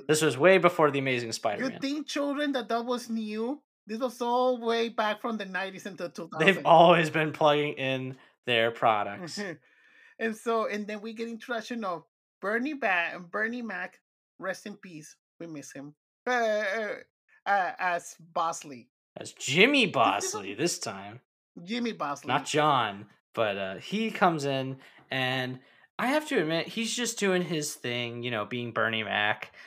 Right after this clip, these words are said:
Speaker 1: and
Speaker 2: Mm-hmm.
Speaker 1: he's having a great time. He's, he fully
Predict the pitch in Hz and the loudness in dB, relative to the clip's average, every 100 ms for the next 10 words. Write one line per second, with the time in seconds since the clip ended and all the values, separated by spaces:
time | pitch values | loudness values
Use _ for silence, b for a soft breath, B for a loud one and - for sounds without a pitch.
0 | B B _ 143 147 143 - 240 214 214 | B B _ 2 4 4 4 0 -4 -8
1 | 220 453 294 175 113 110 98 92 - 85 | -4 4 4 4 0 -4 -6 -6 -14 -14
2 | 85 - _ _ _ _ _ _ 320 349 | -18 -20 _ _ _ _ _ _ -2 -2
3 | - 226 285 311 - - 302 285 254 214 | -4 -2 -2 -2 -12 6 8 8 6 2